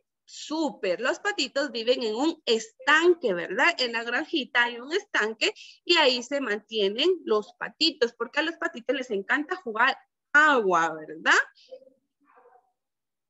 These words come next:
Observemos, acá tenemos a un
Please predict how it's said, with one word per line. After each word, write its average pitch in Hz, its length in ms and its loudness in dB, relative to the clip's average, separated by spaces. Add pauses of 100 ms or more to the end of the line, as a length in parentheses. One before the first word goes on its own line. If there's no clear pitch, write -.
(760)
Observemos, 294 920 0
acá 233 260 -4
tenemos 285 540 -2
a 220 100 2
un 247 240 2